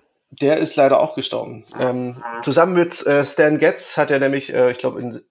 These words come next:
Speaker 1: Ende sechziger oder so, sechsundsechzig, ähm, das Album Getz Gilberto und da ist das, äh, ist der Song drauf.
Speaker 2: Megasong.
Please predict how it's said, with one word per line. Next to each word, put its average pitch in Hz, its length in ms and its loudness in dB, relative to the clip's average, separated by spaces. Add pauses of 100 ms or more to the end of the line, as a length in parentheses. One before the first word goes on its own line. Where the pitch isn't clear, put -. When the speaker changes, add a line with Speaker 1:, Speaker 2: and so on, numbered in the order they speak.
Speaker 1:
Ende 143 240 -2
sechziger 127 480 -2
oder 123 140 0
so, 120 100 -4
sechsundsechzig, 139 720 -8 (580)
ähm, 127 480 -4 (220)
das 127 220 -2
Album 139 520 0 (460)
Getz - 400 -4
Gilberto 143 480 0
und 131 300 -2
da 135 100 6
ist - 180 -4
das, - 180 -8 (140)
äh, 117 300 -4 (180)
ist - 180 -8
der 117 60 -2
Song 135 240 -6
drauf. - 280 -2
Speaker 2:
Megasong. 147 680 4